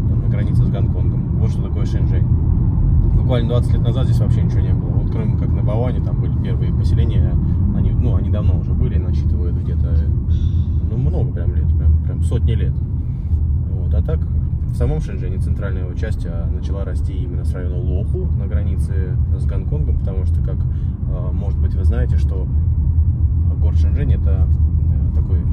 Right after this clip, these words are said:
окно в мир, который, э, фактически копия Гонконга. Вот взрыв экономический Гонконга произошел, и, э,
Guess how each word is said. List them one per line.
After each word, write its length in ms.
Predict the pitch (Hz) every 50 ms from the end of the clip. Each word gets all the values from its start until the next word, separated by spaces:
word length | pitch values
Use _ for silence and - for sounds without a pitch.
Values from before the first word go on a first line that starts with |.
| - - - - - -
окно 280 | - - - - -
в 100 | - -
мир, 240 | - 73 73 73 76 78 -
который, 440 | - - - - - - - - - - - - - - - - - - - -
э, 100 | - -
фактически 440 | - 120 117 - - - - - -
копия 300 | - - - - 101 92
Гонконга. 540 | - - 76 - - - - - - - - - - -
Вот 120 | - - - -
взрыв 340 | - - - - - - -
экономический 520 | - - - - 101 98 - - - - -
Гонконга 460 | - 85 82 - - - - - -
произошел, 540 | - - - - - - - - - - -
и, 60 | - - 196 - - - -
э, 280 | - 180 170 160 -